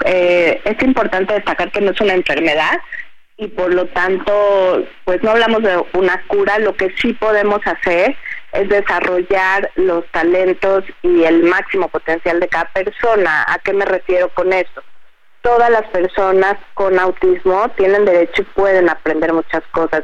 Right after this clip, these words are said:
¿Y eso cómo se logra? Pues por medio de un abordaje integral terapéutico, que eso es lo que,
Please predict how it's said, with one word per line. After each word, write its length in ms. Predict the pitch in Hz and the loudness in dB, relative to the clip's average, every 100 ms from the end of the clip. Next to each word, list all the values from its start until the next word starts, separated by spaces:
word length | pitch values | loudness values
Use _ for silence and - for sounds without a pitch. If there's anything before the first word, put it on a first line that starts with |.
| - | 0
¿Y 120 | 208 | 2
eso 260 | 208 202 220 - | 2 0 -4 -2
cómo 360 | 233 226 226 | 0 2 0
se 120 | 208 180 | 0 2
logra? 500 | 185 185 185 214 403 - - - - - - | 4 4 4 2 -2 -8 -16 -16 -18 -12 -4
Pues 140 | 190 | -4
por 260 | - 196 202 | 0 0 2
medio 500 | 214 214 208 214 214 240 240 | 4 4 4 6 6 4 2
de 480 | 185 180 175 175 - | 2 2 4 4 2
un 420 | 175 196 196 196 | 2 4 4 4
abordaje 1000 | 190 190 170 175 175 175 196 185 208 196 - - | 4 2 0 0 0 -2 -2 0 0 -2 -6 -8
integral 760 | 175 175 165 170 175 185 277 330 - - - - | -4 -2 0 2 2 2 0 -2 -6 -14 -14 -8
terapéutico, 960 | 185 180 170 202 196 185 - 147 - 139 - - | -2 -2 0 0 0 0 -2 -4 -4 -8 -8 -4
que 240 | 180 170 | -2 0
eso 240 | 190 190 208 | 0 0 0
es 80 | 208 | 0
lo 120 | 185 | 0
que, 560 | 180 165 165 160 147 | 2 4 4 4 2